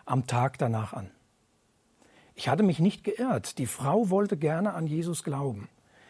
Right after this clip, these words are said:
doch es hielt sie etwas zurück. Also vereinbarten wir einen Termin, um darüber zu sprechen, und ich meine, es hat eine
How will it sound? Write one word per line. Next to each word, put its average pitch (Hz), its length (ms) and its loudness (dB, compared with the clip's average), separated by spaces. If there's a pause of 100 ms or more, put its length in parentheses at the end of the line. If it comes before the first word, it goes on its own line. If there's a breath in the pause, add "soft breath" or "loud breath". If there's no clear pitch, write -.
(200 soft breath)
doch 123 140 0
es 139 140 2
hielt 220 280 2
sie 185 160 0
etwas 165 420 0
zurück. - 500 0 (1000 soft breath)
Also 127 180 2
vereinbarten 127 640 4
wir 120 160 2
einen 110 220 0
Termin, 190 600 4 (160 loud breath)
um 139 140 0
darüber 123 340 4
zu - 140 -4
sprechen, 196 720 2 (480 loud breath)
und 147 180 0
ich 131 120 -2
meine, 147 420 2
es - 200 -4
hat 165 140 -2
eine 147 260 -2